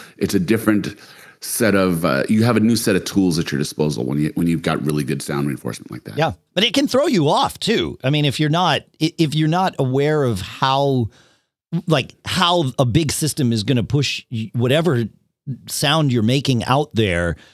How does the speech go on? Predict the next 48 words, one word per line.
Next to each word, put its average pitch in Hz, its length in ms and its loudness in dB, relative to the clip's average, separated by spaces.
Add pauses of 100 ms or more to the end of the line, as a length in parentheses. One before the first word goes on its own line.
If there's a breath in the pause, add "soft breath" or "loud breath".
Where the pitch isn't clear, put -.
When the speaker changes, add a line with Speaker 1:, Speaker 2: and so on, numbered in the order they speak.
(240 soft breath)
Speaker 2:
that 123 320 -2
can 165 160 0
throw 131 220 -2
you 104 260 0
off 117 280 -2
too. 113 420 0 (100)
Y-, 123 120 -4 (100)
you 135 100 0
know, 92 220 0
if 87 160 -4
you're, 123 260 0
if 151 140 0
you're 180 160 2
used 190 360 0
to 160 120 0 (140)
overstrumming 160 800 0
because 127 340 0
that's 143 280 -4
the 143 140 -2
only 156 220 0
Speaker 1:
Yeah. 104 140 0
Speaker 2:
thing 151 260 0
you 143 100 4
know, 135 560 2 (440 loud breath)
Speaker 1:
Yeah. 113 160 0
Speaker 2:
uh, - 300 -4
th-, 147 200 -4
then 170 340 2
you're 151 200 2
not 156 320 2
letting 110 340 2
the 92 60 0
system 101 400 -2
do 90 100 0
the 87 80 0
work, 80 400 -4
right? 95 340 0
And 104 160 0
so 131 240 2
it's, 117 300 -2
it's 120 240 -2
that, 120 340 2 (380)
it, 110 160 -8
it 113 180 -6
really 135 360 2
is 110 100 0
just - 220 -2
experience 113 840 0